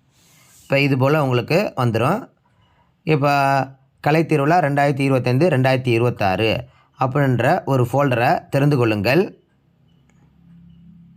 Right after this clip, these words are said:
The folder is empty அப்படின்னு இருக்கு. இப்ப முதல்ல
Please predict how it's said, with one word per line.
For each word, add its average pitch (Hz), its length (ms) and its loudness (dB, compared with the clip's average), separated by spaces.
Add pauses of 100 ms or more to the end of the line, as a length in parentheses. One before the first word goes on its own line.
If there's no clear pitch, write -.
(1500)
The 135 80 0
folder 143 300 0
is 165 200 2
empty 113 520 -2
அப்படின்னு 120 380 -2
இருக்கு. 120 520 -2 (400)
இப்ப 151 340 0
முதல்ல 156 560 0